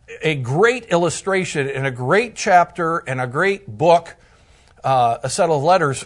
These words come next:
for our time. Um, I, a number of years, from two thousand and seven, I had this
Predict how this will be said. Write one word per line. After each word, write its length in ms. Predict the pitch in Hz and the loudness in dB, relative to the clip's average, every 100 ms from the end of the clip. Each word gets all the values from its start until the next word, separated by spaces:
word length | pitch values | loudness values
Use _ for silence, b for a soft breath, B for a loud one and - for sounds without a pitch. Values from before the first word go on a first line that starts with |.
| - | -12
for 280 | - 160 - | 0 0 4
our 360 | 147 208 196 | 6 6 4
time. 500 | 139 175 139 110 101 - | 2 2 2 2 -4 -4
Um, 340 | 139 131 127 131 | 4 6 6 0
I, 380 | - 165 214 180 - _ | -2 2 2 0 -8 _
a 40 | 143 | 0
number 300 | 214 240 180 | 2 4 2
of 80 | |
years, 240 | 175 143 107 | 2 -2 -2
from 160 | 131 | -6
two 200 | 113 277 | -4 -2
thousand 360 | 247 214 185 165 | 4 6 6 2
and 80 | 135 | -2
seven, 380 | - 180 139 117 | 4 4 4 0
I 160 | 143 | -2
had 240 | 143 151 135 | 0 -2 -4
this 200 | 127 | -6